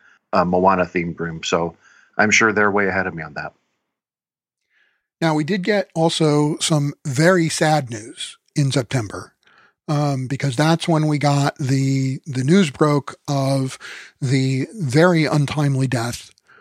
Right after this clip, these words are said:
Speaker 2: of Chadwick Boseman, um, Black Panther himself.
Speaker 1: Yes.
Speaker 2: Um, it, it was a,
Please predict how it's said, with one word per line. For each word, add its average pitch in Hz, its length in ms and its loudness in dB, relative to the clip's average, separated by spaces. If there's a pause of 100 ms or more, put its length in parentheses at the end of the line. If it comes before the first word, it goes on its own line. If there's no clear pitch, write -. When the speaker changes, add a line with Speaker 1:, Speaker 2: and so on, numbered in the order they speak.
(380)
Speaker 2:
of 139 600 0 (100)
Chadwick 139 340 0
Boseman, 127 520 -2 (360)
um, 120 360 -6 (160)
Black - 200 2
Panther 135 280 2
himself. 120 520 0 (460)
Speaker 1:
Yes. - 480 -10 (240)
Speaker 2:
Um, 139 480 0 (560)
it, - 400 2
it 180 140 6
was 156 440 4
a, 160 80 0